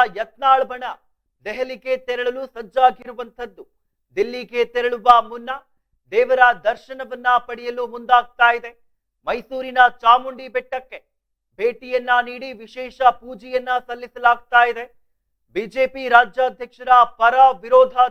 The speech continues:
ಚರ್ಚೆಗಳು ಕೂಡ ಈಗ ಶುರುವಾಗಿರುವಂತದ್ದು. ವಿಜಯೇಂದ್ರ ಪರ ನಿಂತಿರುವ ರೇಣುಕಾಚಾರ್ಯ ಟೀಮ್, ಇನ್ನು ಬಿ ವೈ ವಿಜಯೇಂದ್ರ ವಿರುದ್ಧ ರೆಬೆಲ್ಸ್ ತಂಡ ತೊಡೆ ತಟ್ಟಿ ನಿಂತಿರುವಂತದ್ದು.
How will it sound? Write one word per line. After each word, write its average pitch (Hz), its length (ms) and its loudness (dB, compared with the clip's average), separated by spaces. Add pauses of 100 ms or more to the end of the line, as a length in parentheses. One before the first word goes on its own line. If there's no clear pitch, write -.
(100)
ಚರ್ಚೆಗಳು 240 480 -14 (120)
ಕೂಡ 240 140 -2 (680)
ಈಗ 202 100 -6 (240)
ಶುರುವಾಗಿರುವಂತದ್ದು. 247 1080 -4 (580)
ವಿಜಯೇಂದ್ರ 240 500 -6 (180)
ಪರ 240 160 -10 (180)
ನಿಂತಿರುವ 233 400 -14 (680)
ರೇಣುಕಾಚಾರ್ಯ 254 880 2 (180)
ಟೀಮ್, 254 180 -16 (440)
ಇನ್ನು 247 160 -4 (100)
ಬಿ 247 100 -10 (120)
ವೈ 262 100 0 (140)
ವಿಜಯೇಂದ್ರ 254 480 -6 (180)
ವಿರುದ್ಧ 240 240 -16 (1200)
ರೆಬೆಲ್ಸ್ 269 440 2 (120)
ತಂಡ 254 180 -4 (240)
ತೊಡೆ 247 240 0 (160)
ತಟ್ಟಿ 262 360 -10
ನಿಂತಿರುವಂತದ್ದು. 247 760 -16